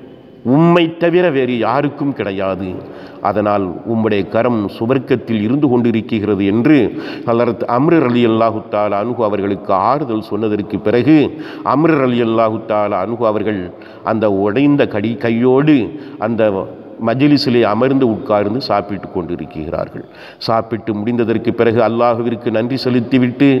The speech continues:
உமர் ரலியல்லாஹு தஆலா அன்ஹு அவர்களிடத்திலே இருந்து விடைபெற்று வீட்டிற்கு வருகிறார்கள். ஆங்கே இரவு நேரம் தொடர்ந்து கனவு காணுகிறார்கள்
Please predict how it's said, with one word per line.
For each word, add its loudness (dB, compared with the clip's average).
உமர் 4
ரலியல்லாஹு 2
தஆலா 2
அன்ஹு -2
அவர்களிடத்திலே 0
இருந்து 2
விடைபெற்று 4
வீட்டிற்கு 2
வருகிறார்கள். 0
ஆங்கே 0
இரவு 0
நேரம் -2
தொடர்ந்து 2
கனவு 0
காணுகிறார்கள் -4